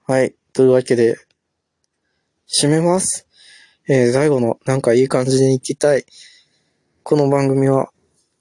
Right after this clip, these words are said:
えっと、Spotifyとね、Apple Podcastと、Google Podcastと、あと、Listenと、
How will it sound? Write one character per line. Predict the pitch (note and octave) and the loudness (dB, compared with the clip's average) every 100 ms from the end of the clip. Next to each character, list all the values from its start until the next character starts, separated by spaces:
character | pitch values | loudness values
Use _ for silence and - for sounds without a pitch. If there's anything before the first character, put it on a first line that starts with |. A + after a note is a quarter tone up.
| _ - | _ -6
え | A#2+ | -6
っ | |
と、 | - A2 | -2 -2
Spotify | G#2 - B2+ A#2+ A2+ A2+ | -2 -4 -2 -2 -2 -2
と | - | -2
ね、 | A#2 D3 B3 _ _ _ _ _ _ _ | -2 -2 -4 _ _ _ _ _ _ _
Apple | C3 B2 - | -6 -4 -4
Podcast | A#2+ - D3 D#3 - D3 | -4 -6 -4 -4 -2 0
と、 | G3+ E3+ - _ _ _ _ _ _ _ _ _ - - | 2 0 -2 _ _ _ _ _ _ _ _ _ -10 -4
Google | C3 B2 B2+ B2 | 0 2 0 -2
Podcast | B2+ C3+ C3 B2 D3 | -4 -2 -4 -4 -2
と、 | D3+ F#3 - - - - - - _ | 0 -2 -2 -20 -20 -20 -20 -20 _
あ | - B2 | -8 -2
と、 | A#2+ A2+ A2+ | 0 0 0
Listen | A#2 B2+ - B2+ | 0 0 -4 -6
と、 | B2+ F#3+ | -2 -2